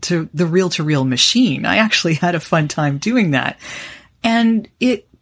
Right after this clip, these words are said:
didn't actually become a thing for me. It percolated for a while. I did S E O and internet marketing for a long time.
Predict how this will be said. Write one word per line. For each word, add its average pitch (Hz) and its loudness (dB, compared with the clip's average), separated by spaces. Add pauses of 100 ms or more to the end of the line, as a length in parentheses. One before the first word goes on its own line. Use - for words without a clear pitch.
(100)
didn't 370 -2
actually 220 2
become 190 0
a 160 2
thing 330 -2
for 190 0
me. 147 4
It - -4
percolated 151 0
for 151 -4
a 143 0
while. 135 0
I 180 0
did 214 -2
S 165 0
E 165 2
O 160 0
and 147 2
internet 143 -2
marketing 139 -2
for 175 -4
a 151 0
long 147 0
time. 156 -2